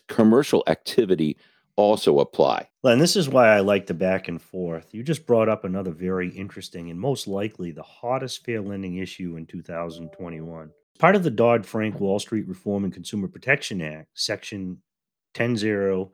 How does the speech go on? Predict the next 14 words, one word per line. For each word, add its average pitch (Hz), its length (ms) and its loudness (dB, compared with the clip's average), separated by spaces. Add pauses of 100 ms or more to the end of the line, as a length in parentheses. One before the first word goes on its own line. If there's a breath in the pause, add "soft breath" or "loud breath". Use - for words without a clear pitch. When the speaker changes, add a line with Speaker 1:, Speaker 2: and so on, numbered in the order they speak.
(420)
Speaker 2:
seven 98 420 -2
one, 98 480 -2
amended 104 720 -2
E 95 180 -8
C 87 240 -10
O 80 160 -10
A 78 300 -18
to 104 80 -14
require 101 500 -4
financial 95 540 -8
institutions 90 640 -12
to - 120 -20
compile, 92 520 -6
maintain, 87 640 -10